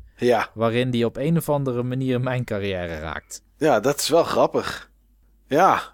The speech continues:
Speaker 1: ja, ja, inderdaad, het is dat je het zegt, want ik was nou helemaal vergeten dat Bart hier, eh, in dit verhaal natuurlijk een rol speelde.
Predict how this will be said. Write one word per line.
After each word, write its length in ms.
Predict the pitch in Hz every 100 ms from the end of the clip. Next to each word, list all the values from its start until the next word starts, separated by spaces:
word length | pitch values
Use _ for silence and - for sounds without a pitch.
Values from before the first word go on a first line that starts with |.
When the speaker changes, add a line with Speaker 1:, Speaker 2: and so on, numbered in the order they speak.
| -
Speaker 1:
ja, 240 | 139 180
ja, 380 | 135 147 175 185
inderdaad, 380 | 202 202 143 202
het 80 | 214
is 100 | 208
dat 180 | 170 -
je 60 |
het 80 | 123
zegt, 240 | - 233 175
want 120 | 151
ik 80 | 143
was 140 | 151
nou 100 | 147
helemaal 220 | 127 120
vergeten 440 | 107 - 165 160 123
dat 180 | 104 98
Bart 200 | 131 -
hier, 320 | 117 113 107
eh, 200 | 107 -
in 80 | 123
dit 160 | 123
verhaal 320 | - 117 113 107
natuurlijk 300 | 107 104 104
een 60 |
rol 180 | 143 170
speelde. 560 | - 117 98 90 131